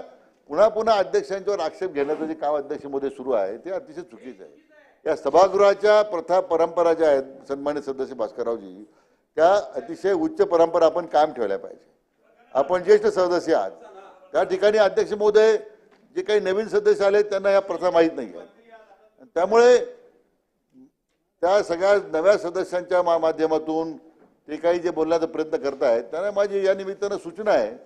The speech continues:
आणि विनंती आहे अध्यक्ष महोदय की त्यांनी सुद्धा सभा, या सभागृहाची जी गरिमा आहे ती त्यांनी ठेवली पाहिजे. पण अध्यक्ष महोदय आपण जो निर्णय दिलेला आहे याच्या तपासणीची आवश्यकता नाहीये.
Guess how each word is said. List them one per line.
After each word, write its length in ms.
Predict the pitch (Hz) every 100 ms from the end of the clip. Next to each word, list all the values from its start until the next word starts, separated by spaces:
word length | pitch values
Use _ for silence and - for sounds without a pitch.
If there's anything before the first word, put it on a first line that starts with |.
| _ _ _ _ _ -
आणि 100 | 147
विनंती 400 | 151 220 233 208
आहे 80 | 160
अध्यक्ष 280 | 143 139 139
महोदय 300 | 127 117 170
की 100 | 185
त्यांनी 260 | 135 165
सुद्धा 340 | 175 151 165 185
सभा, 300 | 135 123 135
या 160 | 139 165
सभागृहाची 840 | - 127 127 131 131 127 - 160
जी 120 | 160
गरिमा 340 | 135 123 165 147
आहे 200 | 87 80 - _ _ _ _ -
ती 60 |
त्यांनी 240 | 175 143 180
ठेवली 300 | 131 147 143
पाहिजे. 360 | 113 85 - _ _ _ _ _ _ _
पण 80 | 151
अध्यक्ष 300 | 156 190 185
महोदय 220 | 214 214
आपण 240 | 175 165 233
जो 140 | 247
निर्णय 260 | 226 214 214
दिलेला 320 | 170 160 131
आहे 160 | 104
याच्या 220 | 160 165 160
तपासणीची 360 | 196 170 185
आवश्यकता 480 | 170 180 175 175 175
नाहीये. 300 | 175 175